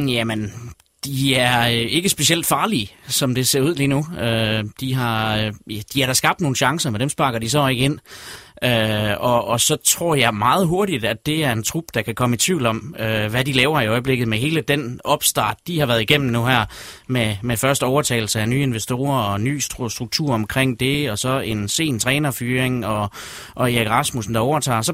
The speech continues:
starter man så ud med at vinde den der pokalkamp mod O B Køge, og spiller helt fantastisk, og så tænker alle, okay,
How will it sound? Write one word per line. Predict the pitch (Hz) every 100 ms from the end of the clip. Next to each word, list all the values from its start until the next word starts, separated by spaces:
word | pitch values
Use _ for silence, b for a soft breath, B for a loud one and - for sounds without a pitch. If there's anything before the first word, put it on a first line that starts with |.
| -
starter | - 196 175 165
man | 147
så | 147
ud | 170 196
med | 143
at | 127
vinde | 156
den | 147 123
der | 117
pokalkamp | 117 156 131 117 110
mod | 117
O | 110
B | 110
Køge, | 135 147 151
og | 104
spiller | - 139 143
helt | 135 113
fantastisk, | 101 123 147 - - 107
og |
så | 110
tænker | 127 139 127 110
alle, | 113 135 120
okay, | 135 - 104